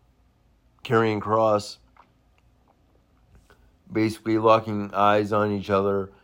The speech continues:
jawing at each other. I mean, we got that visual. That's next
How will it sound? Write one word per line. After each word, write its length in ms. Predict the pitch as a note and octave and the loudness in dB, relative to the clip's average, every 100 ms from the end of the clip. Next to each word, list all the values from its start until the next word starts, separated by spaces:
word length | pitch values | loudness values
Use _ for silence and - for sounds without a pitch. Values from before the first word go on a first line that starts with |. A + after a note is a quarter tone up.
| _ - | _ -18
jawing 640 | F#2+ A2+ G#2+ G#2+ G#2+ G#2 | 0 2 4 2 0 0
at 180 | G#2 G2+ | 2 2
each 220 | G2+ F#2 | 0 -2
other. 380 | G2+ F#2+ G2 F#2 - - | -4 -2 -2 -4 -10 -16
I 80 | - | -10
mean, 360 | A2+ A2 G#2 F2+ _ _ | -6 -4 -6 -8 _ _
we 720 | - F#2+ A#2 C#3+ D3 C#3+ C3 - _ | -20 -10 -4 -4 -4 -6 -8 -12 _
got 360 | - A#2 A#2 - | 6 6 6 2
that 240 | G#2+ G2+ | 0 0
visual. 580 | G#2+ G#2+ F#2+ F2+ D2 - _ _ _ | -2 -2 -2 -8 -10 -14 _ _ _
That's 720 | G#2 A#2 C3+ D#3 C3+ - - _ _ _ - | 2 6 6 4 -2 -16 -20 _ _ _ -10
next 680 | A#2+ B2 A#2+ A2 - - | 0 6 8 6 -2 -16